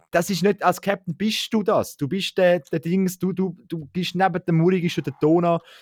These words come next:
und du bist Vermittlungsperson. Wenn dir etwas auffällt, gehst du grad go sagen, du b-, diskutierst das mit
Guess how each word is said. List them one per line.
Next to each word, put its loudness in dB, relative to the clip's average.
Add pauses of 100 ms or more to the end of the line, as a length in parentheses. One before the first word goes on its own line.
und -4
du -2
bist -2
Vermittlungsperson. 0 (160)
Wenn -2
dir 2
etwas -4
auffällt, 0
gehst 0
du -12
grad -2
go 0
sagen, -2 (120)
du -6 (320)
b-, -6
diskutierst -4
das -6
mit -2